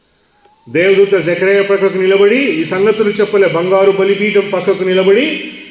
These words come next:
ఈ సంగతులు చెప్తా ఉన్నాడు. మరియకి ఎలాగ చెప్తా ఉన్నాడంటే,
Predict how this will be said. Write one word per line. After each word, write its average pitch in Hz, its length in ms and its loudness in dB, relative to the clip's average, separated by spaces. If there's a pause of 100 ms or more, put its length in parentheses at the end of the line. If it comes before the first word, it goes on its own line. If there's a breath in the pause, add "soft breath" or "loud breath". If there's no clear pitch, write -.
(200)
ఈ 151 60 0
సంగతులు 180 500 -2
చెప్తా 170 340 -2
ఉన్నాడు. 156 340 -4 (600)
మరియకి 196 340 2
ఎలాగ 214 320 0
చెప్తా 214 200 0
ఉన్నాడంటే, 202 580 0